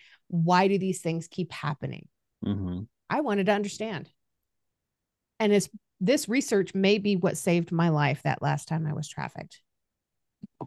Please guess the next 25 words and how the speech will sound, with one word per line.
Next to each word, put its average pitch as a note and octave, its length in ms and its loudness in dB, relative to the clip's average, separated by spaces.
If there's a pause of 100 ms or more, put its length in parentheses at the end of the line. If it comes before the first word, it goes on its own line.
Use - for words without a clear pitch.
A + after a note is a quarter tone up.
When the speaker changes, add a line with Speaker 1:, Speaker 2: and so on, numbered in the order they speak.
(520)
Speaker 1:
I G3 160 6
thought G#3+ 240 4
instantly, F#3 760 -2 (1000)
he's F#3 240 0
doing B3 320 0
this G3+ 200 0
because F3 760 0 (640)
he G3 100 -2
knows F#3 340 0
I'm F#3+ 140 2
an F3 80 0
easy E3+ 320 -2
target, F3+ 480 -2 (840)
because E3 160 -8
he F3 100 -6
knows D#3 240 -4
he - 80 -8
can, E3 300 -8 (1400)
because G3+ 280 0
he G#3 100 0
knows F3+ 320 2
all F#3 300 2
of A3+ 120 -2
my F#3 140 2
history, F3+ 520 -2